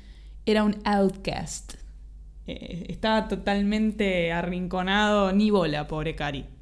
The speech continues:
Bueno, luego de siete años de estar secuestrado, este nene, Steven, ve que su secuestrador va a secuestrar a otro nene chiquito. Steven ya tenía catorce años. Y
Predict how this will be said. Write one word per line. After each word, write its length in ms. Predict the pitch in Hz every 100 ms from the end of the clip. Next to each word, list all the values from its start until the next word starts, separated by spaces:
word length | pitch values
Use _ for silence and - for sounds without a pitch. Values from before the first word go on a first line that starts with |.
| - -
Bueno, 420 | 277 269 226 226 - - - - -
luego 300 | 233 330 440
de 60 | 392
siete 240 | 330 320
años 140 | 349 339
de 60 |
estar 160 | 269 302
secuestrado, 680 | 294 240 240 311 262 220 226
este 200 | 226 269
nene, 380 | 285 226 220
Steven, 760 | 226 - 262 226 240 269 247 - - - -
ve 240 | 202 247 254
que 80 | 285
su 140 | 240
secuestrador 800 | 240 214 - 233 233 269 277 233
va 540 | 196 208 214 - - -
a 140 | 160
secuestrar 680 | - 185 196 190 - 214 202
a 140 | 202
otro 260 | 196 202 208
nene 560 | 214 233 220 269 - - - - - - - -
chiquito. 640 | 202 175 233 208 220 247 -
Steven 340 | - 214 208
ya 180 | 202 196
tenía 240 | 190 202
catorce 500 | 185 - 208 202 190
años. 600 | 196 196 175 190 - - - - - - -
Y 400 | 277 311 -